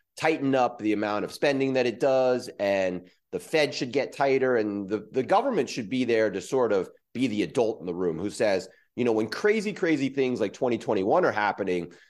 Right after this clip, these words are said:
the government should be the role model that sort of says, "Okay, you know, let's tighten things up because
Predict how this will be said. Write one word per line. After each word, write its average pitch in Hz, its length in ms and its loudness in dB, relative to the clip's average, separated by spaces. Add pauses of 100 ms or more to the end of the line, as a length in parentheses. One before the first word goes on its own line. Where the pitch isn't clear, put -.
(140)
the 123 60 2
government 165 520 2
should 104 220 -8
be 110 420 -2
the 107 140 -2
role 127 280 4
model 92 440 0
that 90 140 -4
sort 107 200 -2
of 95 80 -4
says, 95 360 -2 (200)
"Okay, 92 560 -2 (500)
you 95 160 0
know, 73 360 -4 (460)
let's 180 380 0
tighten 123 400 -2
things 107 380 -4
up 107 280 0
because 101 640 0